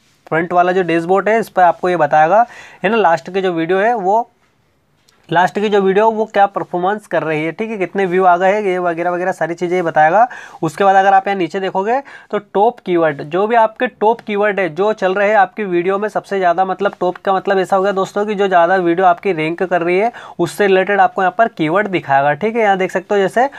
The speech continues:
और उसका एवरेज भी बताएगा कितना क्या है ये, ठीक है। उसके बाद यहाँ नीचे देखोगे तो टॉप सर्च टर्म for your channel, तो क्या सर्च किया जा रहा है आपके चैनल पे सबसे ज़्यादा जो देखा जा रहा है वो ये देखा जा रहा है। इस टाइप से आपको ये सारी चीज़ें आपको बता देता है vid I Q एप्लीकेशन। उसके बाद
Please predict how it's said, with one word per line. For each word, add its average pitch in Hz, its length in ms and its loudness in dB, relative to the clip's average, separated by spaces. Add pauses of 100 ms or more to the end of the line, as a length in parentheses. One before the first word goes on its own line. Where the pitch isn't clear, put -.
(220)
और 190 160 4
उसका 202 200 0
एवरेज 185 320 0
भी 214 80 -4
बताएगा 208 380 2
कितना 170 360 -4
क्या 151 180 0
है 139 100 0
ये, 143 120 -4
ठीक 233 200 -6
है। 220 60 0
उसके 185 240 -4
बाद 196 160 2
यहाँ 196 120 0
नीचे 185 220 -2
देखोगे 190 300 0
तो 214 120 -2
टॉप 196 300 0
सर्च 175 340 -2
टर्म 196 400 0
for 196 260 -2
your 180 300 -2
channel, 123 340 -4 (320)
तो 185 60 -4
क्या 202 240 0
सर्च 208 260 -2
किया 208 180 0
जा 208 120 2
रहा 208 120 4
है 220 80 4
आपके 202 280 0
चैनल 190 260 -4
पे 190 140 -4
सबसे 170 160 -8
ज़्यादा 196 240 -2
जो 202 160 -2
देखा 170 260 -2
जा 185 120 4
रहा 185 120 4
है 202 40 4
वो 202 60 0
ये 185 120 2
देखा 170 240 -2
जा 165 100 2
रहा 170 60 0
है। 175 40 0
इस 165 120 -6
टाइप 170 140 -2
से - 120 -4
आपको 175 260 0
ये 196 220 2
सारी 165 300 0
चीज़ें 180 220 -2
आपको 208 260 0
बता 160 300 0
देता 156 240 -2
है 220 180 2 (200)
vid 151 180 -2
I 151 120 0
Q 202 160 -4
एप्लीकेशन। 135 540 -6 (260)
उसके 175 220 -2
बाद 226 180 4